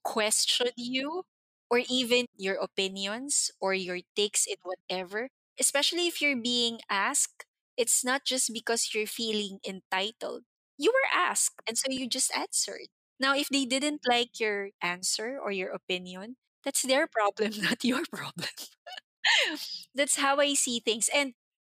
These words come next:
it affects eh. May, may psychological effect talaga siya.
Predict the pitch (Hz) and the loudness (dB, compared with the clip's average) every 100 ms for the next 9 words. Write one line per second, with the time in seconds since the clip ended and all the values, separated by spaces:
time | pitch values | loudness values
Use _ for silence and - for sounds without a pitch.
0 | _ 269 - 277 320 339 - - 170 170 | _ -2 -2 0 0 2 2 2 0 -4
1 | 190 220 233 254 277 - 254 240 233 240 | -2 0 2 2 0 0 2 2 0 -2
2 | 240 - 220 - 208 - 208 190 190 - | -2 -2 -6 -8 -10 -2 0 0 -2 -2
3 | - 175 | -2 -4